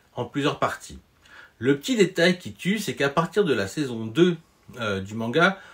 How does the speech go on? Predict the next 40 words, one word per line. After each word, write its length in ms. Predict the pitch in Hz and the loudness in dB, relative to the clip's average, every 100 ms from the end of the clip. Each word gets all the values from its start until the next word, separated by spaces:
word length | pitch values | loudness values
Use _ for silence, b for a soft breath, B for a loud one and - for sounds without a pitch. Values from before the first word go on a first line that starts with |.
| B B _ | B B _
Kurokawa 640 | 226 233 240 151 127 143 - | 0 2 4 4 4 4 2
proposait 480 | 156 - 131 160 165 | -2 -2 0 0 0
pour 180 | 107 | -2
les 80 | 98 | -6
first 380 | 98 139 - 127 | -6 -8 -8 -8
print, 280 | - 202 233 | 0 2 2
donc 140 | - | -2
les 60 | 101 | -6
premières 320 | - 127 110 | -4 -4 -4
impressions, 540 | 101 117 110 180 240 240 B B B - | -4 -8 -4 -2 -2 -4 B B B -10
à 100 | 135 | 0
chaque 240 | 220 226 | 0 0
premier 320 | - 135 120 | 0 0 -2
tome 340 | - 175 214 143 | 4 6 6 2
d'une 140 | 123 | -4
nouvelle 180 | 113 107 | -4 -4
saison, 340 | - 113 170 | -6 -4 0
des 200 | 156 131 | 0 0
autocollants 560 | 170 196 196 147 131 135 | 0 2 2 2 0 -2
pour 180 | 170 160 | -4 -2
ceux 240 | 135 143 | 0 0
qui 240 | 151 151 | 0 -6
souhaitaient 360 | 135 131 117 120 | -4 -4 -4 -4
garder 340 | 104 85 107 | -4 -4 -4
la 160 | 120 120 | -2 -2
numérotation 580 | 131 127 101 98 92 131 | -2 -2 -4 -8 -8 -4
d'origine. 460 | 120 104 95 92 92 B B B B | -4 -4 -6 -8 -10 B B B B
Et 60 | 151 | -2
c'est 160 | 220 | 0
que 100 | - | 2
récemment 500 | 240 240 233 214 240 | 2 4 4 6 4
que 80 | 175 | 4
je 80 | 143 | 0
me 60 | |
suis 160 | 135 170 | -2 -2
rendu 360 | 170 220 151 135 | 4 4 4 2
compte 260 | 170 190 | 0 0
que 100 | - | 0
mon 200 | 113 131 | -2 -2
tome 240 | 160 214 | 0 0